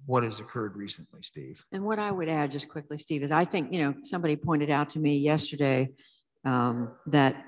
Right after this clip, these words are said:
Speaker 2: um, yes, we've had terrible division in the country before. We, we had the Civil War, we had the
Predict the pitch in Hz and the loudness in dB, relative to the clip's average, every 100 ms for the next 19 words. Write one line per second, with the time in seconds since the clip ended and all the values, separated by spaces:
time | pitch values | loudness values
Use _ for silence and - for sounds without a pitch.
0 | - - _ _ _ - 131 - - - | -20 -20 _ _ _ -12 -2 -2 -2 -10
1 | - 156 165 170 - 180 185 160 185 185 | -6 6 6 6 2 0 0 2 4 4
2 | 165 - 202 190 165 165 160 147 170 156 | 2 -2 0 0 2 -2 -2 -2 -4 -2
3 | 147 139 147 156 151 143 139 160 135 147 | -6 -8 -6 -8 -8 -14 -4 -4 -2 -4
4 | - - _ _ 190 175 151 160 - 170 | -6 -12 _ _ -2 0 0 -2 0 0
5 | 160 156 165 139 139 147 160 151 143 | 0 0 0 0 0 -2 -2 -2 -4